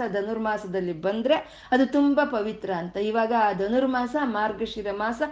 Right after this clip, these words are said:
ಒಟ್ಟಿಗೆ ಬಂದಿರೋಂಥ ಈ ಪವಿತ್ರವಾದಂಥ ಒಂದು ಈ ಕಾಲದಲ್ಲಿ ನಾವು ಪುಣ್ಯಕ್ಷೇತ್ರಗಳನ್ನ ನ-, ಸಂದರ್ಶನ ಮಾಡಿದ್ರೆ,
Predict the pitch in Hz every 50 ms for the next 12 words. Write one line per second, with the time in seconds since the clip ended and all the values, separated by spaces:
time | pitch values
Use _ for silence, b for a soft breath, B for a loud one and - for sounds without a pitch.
0 | B B B B B B 233 233 - - - - 339 330 330 294 240 247 226 220
1 | 220 220 220 208 208 185 208 208 208 208 202 202 208 214 233 254 240 - - -
2 | _ _ - - 302 302 302 302 294 269 277 262 247 233 247 233 220 208 202 202
3 | 196 185 202 202 202 196 190 180 - - - 202 190 190 233 269 294 294 254 220
4 | 247 226 220 220 262 262 - - - - - - - - 233 220 220 220 240 254
5 | 240 - - 226 233 262 269 269 - - 269 254 262 262 247 214 214 208 202 202
6 | 202 196 190 190 190 190 190 190 185 185 180 180 180 180 180 185 185 180 170 -
7 | 214 196 196 196 240 226 - - 247 233 226 220 202 196 196 190 190 190 185 196
8 | 202 202 202 - - - -